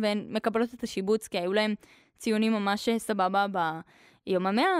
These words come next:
וכולי, או אולי המלצות מכל מיני אנשים, וזה בסדר. לי היה רקע בהדרכה, אבל לא לכולם יש, להרבה מהחברות שלי לא היה בכלל, וזה, הקורס באמת עוזר להשתפר, כי המפקדות,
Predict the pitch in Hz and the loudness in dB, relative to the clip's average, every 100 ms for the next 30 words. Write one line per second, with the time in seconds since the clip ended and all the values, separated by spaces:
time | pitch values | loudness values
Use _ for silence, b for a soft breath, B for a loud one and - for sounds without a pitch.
0 | 226 190 - 180 247 240 202 - 180 190 | 0 -2 -2 0 2 0 -4 -8 -6 0
1 | 190 220 165 - 202 269 277 277 277 285 | 0 0 -4 -6 -4 0 2 2 2 2
2 | 277 330 339 359 b b b b - 226 | 0 -2 -4 -4 b b b b -4 -2
3 | 233 240 269 196 233 311 233 208 226 254 | 0 0 0 2 2 2 2 0 0 0
4 | 254 262 277 320 330 - 190 180 185 254 | 0 0 -2 0 -2 0 -2 0 0 0
5 | - 254 240 247 196 170 202 269 302 240 | 2 2 2 0 -2 -2 0 0 0 -2
6 | 214 214 220 156 175 196 190 - 180 208 | -2 -2 -2 -2 0 0 0 -4 -2 0
7 | 247 B B B B 196 202 214 208 202 | 0 B B B B -4 0 0 0 -4
8 | 208 - 214 311 339 277 233 220 247 208 | -8 -6 -2 -2 0 0 0 0 0 -2
9 | 196 202 202 - 180 180 - 190 - 196 | -4 -8 -6 -2 -2 -2 -4 -4 -2 -2
10 | 190 190 208 220 269 | -2 -4 -2 0 0